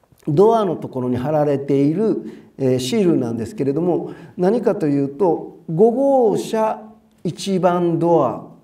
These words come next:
いうのを展示と、うんと、ちょっとこう展示ではないんですけど、えーっと、五つぐらい、例えばこれは全体で六、えーっと、六号、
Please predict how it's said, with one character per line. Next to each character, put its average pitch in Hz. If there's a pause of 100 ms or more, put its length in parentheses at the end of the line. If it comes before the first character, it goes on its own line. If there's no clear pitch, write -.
(280)
い 160
う 160
の 143
を 170 (180)
展 165
示 170
と、 247 (1500)
う 151
ん 143
と、 139 (560)
ち 254
ょ -
っ 254
と 196
こ 165
う 160
展 165
示 185
で 240
は 220
な 156
い 170
ん 151
で 147
す -
け 254
ど、 214 (260)
え 160
ー -
っ -
と、 165
五 208
つ 233
ぐ 220
ら 208
い、 -
例 220
え -
ば 185
こ 202
れ 202
は 190
全 202
体 190
で 185
六、 214 (380)
え 190
ー 180
っ -
と、 185
六 202
号、 202